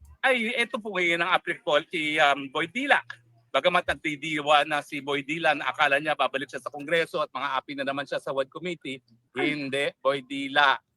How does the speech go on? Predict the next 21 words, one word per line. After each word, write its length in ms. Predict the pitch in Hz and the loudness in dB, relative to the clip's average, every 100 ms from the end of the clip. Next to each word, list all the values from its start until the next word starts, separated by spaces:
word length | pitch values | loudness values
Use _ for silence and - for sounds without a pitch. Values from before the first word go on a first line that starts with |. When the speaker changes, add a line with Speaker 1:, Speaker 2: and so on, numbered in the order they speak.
| _ _ _ 147 | _ _ _ -4
Speaker 1:
Be, 160 | 156 | -2
buti 400 | 139 135 147 151 | -2 -4 -4 -2
nga, 240 | 151 147 120 - _ | 2 2 2 -4 _
belat. 480 | 139 147 143 156 131 - _ _ _ | -2 0 4 4 4 0 _ _ _
Hindi 160 | 135 202 | -2 2
Speaker 2:
Correct. 460 | 202 220 233 240 | 8 12 12 12
Speaker 1:
ka 80 | 160 | 10
uupo 340 | 156 139 165 156 - | 2 -2 0 0 0
dahil 180 | 131 127 | 0 0
dito 220 | 139 151 | -6 -4
sa 160 | 151 | -2
bagong 240 | 139 139 143 | 0 0 -2
desisyon 400 | 139 143 123 135 | -6 -8 -6 -4
ng 160 | 139 | -4
Korte 240 | - 139 143 | -2 -2 -4
Suprema. 640 | 139 147 147 147 165 127 _ _ _ _ _ | -10 -2 0 4 4 4 _ _ _ _ _
Ang 160 | 101 117 | -6 0
sabi 320 | 147 147 156 | 2 2 0
ng 80 | 147 | -2
Korte 240 | 160 147 | -2 -4
Suprema, 640 | 143 - 160 160 147 135 | -10 -4 -2 2 2 2